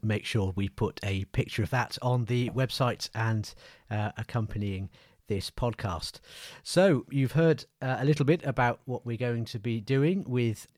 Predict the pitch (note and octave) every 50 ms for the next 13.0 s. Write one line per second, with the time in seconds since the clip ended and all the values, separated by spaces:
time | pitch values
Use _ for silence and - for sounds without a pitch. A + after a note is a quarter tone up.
0 | _ - - B2+ - - B2+ A#2 A#2 B2 A#2 A2+ - - - - B2 A#2+ A2+ A2
1 | A2 - - - C#3 B2+ C3+ C3+ B2+ A#2 - - B2+ A#2 A2+ G#2+ - G#2+ G#2+ G#2+
2 | A2 - - A#2+ A#2 A2+ - A#2 - A#2 A2 A2 A2+ - B2 A2+ A2 - G2 -
3 | A2+ A2 G#2+ A2 G2+ - A2+ A#2+ B2 B2 - - - - - - _ _ - _
4 | _ _ - - E2+ E2 - - A#2+ G#2+ - A2+ F#2+ F#2+ - - G2 G2 - -
5 | D3+ C#3+ C#3 A#2+ C3 B2+ B2 - - - D3+ D3 C#3+ C#3 - - D3 C#3 C3+ C3+
6 | - - A2+ A2 A2 G#2+ G#2 A2 G#2 F#2+ G#2+ G#2 - A2 G#2 G#2+ G#2 G#2+ G2 G2+
7 | G2 - A2+ A2 G#2 - - G#2 G2+ G2+ - G#2+ F#2+ G2+ - - - G#2 G2+ G2+
8 | G2 - - - - - _ - F#2+ G2+ E2+ F2+ A2 A2 A#2 B2+ B2 - C3 A2+
9 | A2 G#2+ A#2+ G#2 A2 G#2+ - - - - - - - _ _ - G2+ G2 F#2+ G2
10 | - - G2 G#2 G2+ G2+ G2 - G2+ F#2+ F#2+ F#2+ F#2 F#2+ - - - G2+ G2 G2
11 | G2 F#2+ G2 G#2 - - - - G#2+ F#2+ F#2+ E2 - F2+ E2+ - - - - _
12 | - - C#3+ D#3 D3 C3+ A#2 G#2+ G#2 - - F#2 E2+ F2+ E2 - - F#2 F2+ F2